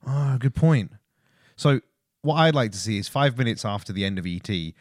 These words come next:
the spaceships come back down. They vaporize planet Earth except for Reese's Pieces,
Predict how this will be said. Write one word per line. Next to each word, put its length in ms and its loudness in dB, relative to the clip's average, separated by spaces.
the 80 -8
spaceships 420 -4
come 220 -6
back 240 -4
down. 560 -14
They 160 -4
vaporize 680 -2
planet 260 -8
Earth 320 -4
except 400 -6
for 140 -8
Reese's 380 -4
Pieces, 500 -12